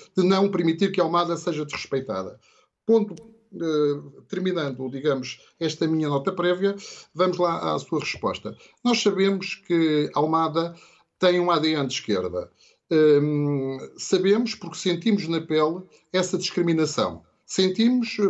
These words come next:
porque, eh, os nossos materiais de campanha foram vandalizados. O nosso cartaz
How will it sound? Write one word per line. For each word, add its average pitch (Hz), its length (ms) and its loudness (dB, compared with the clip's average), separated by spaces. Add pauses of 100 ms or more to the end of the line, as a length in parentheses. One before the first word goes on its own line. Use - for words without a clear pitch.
porque, - 220 -8
eh, 147 380 2
os 131 160 -4
nossos 180 280 0
materiais 156 460 0
de - 80 -14
campanha 170 420 0
foram 165 240 -2
vandalizados. 143 600 2
O 151 40 0
nosso 202 360 2
cartaz 165 640 -2